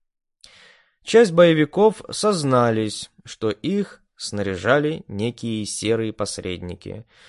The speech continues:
Серым цветом у нас ассоциировался только один клан, только его подразделение.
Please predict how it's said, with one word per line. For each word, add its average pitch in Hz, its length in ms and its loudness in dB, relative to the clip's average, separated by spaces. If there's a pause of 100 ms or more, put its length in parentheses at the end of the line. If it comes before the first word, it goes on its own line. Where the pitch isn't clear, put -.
(160)
Серым 226 380 4
цветом 165 400 0
у 123 60 2
нас 127 260 2
ассоциировался 113 800 0
только 110 380 0
один 110 400 -2
клан, 92 420 -4 (220)
только 117 300 0
его 107 420 4
подразделение. 95 1120 -6